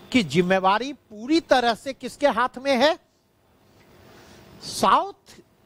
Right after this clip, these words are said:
के विकासशील देशों के हाथों में है। और इसीलिए अगर आप जाकर के देखें तो जी twenty summit से उम्मीदें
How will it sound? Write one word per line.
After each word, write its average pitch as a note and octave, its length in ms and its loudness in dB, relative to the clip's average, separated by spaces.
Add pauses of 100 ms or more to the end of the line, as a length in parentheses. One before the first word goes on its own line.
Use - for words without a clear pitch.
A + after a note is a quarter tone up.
(160)
के D#3 260 2 (1000)
विकासशील G#3 800 -2
देशों E3+ 380 -4
के D#3 140 -2
हाथों - 500 -4
में G2 120 -12
है। - 240 -16 (1700)
और F#3 180 4 (120)
इसीलिए C#4+ 440 0
अगर A#3 280 0
आप G#3 140 -2 (100)
जाकर F3+ 300 -2
के F#3 140 -4
देखें C#3+ 520 -2 (1160)
तो A3 100 6
जी E3+ 260 -4
twenty A3 640 0
summit E3+ 500 -4
से B3 200 0
उम्मीदें F3 640 0